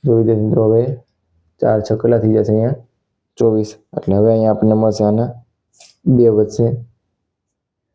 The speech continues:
બરોબર વિદ્યાર્થી મિત્રો, હવે પોઇન્ટ એક વખત મૂકશું એટલે ઝીરો આવશે, ચાર પંચા વીસ, એટલે આ સાતસો ને છ પોઇન્ટ પાંચ જેવું મળશે. કેટલું વિદ્યાર્થી મિત્રો મળશે આ ગુણાકાર?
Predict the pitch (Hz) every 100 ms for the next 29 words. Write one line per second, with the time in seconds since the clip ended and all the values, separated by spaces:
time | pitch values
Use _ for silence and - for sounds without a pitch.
0 | _ _ _ _ 120 123 120 120 117 117
1 | 113 110 120 139 - _ _ _ 120 117
2 | 120 117 123 120 127 117 107 110 123 113
3 | 104 101 110 104 104 104 107 110 98 101
4 | - - - 104 104 - 127 127 127 131
5 | - _ _ _ _ _ - - 131 -
6 | 113 104 120 113 98 101 95 101 98 -
7 | 139 _ _ _ _ _ _ _ _ _
8 | _ _ _ - 117 123 123 117 113 113
9 | 113 110 113 107 113 110 110 117 -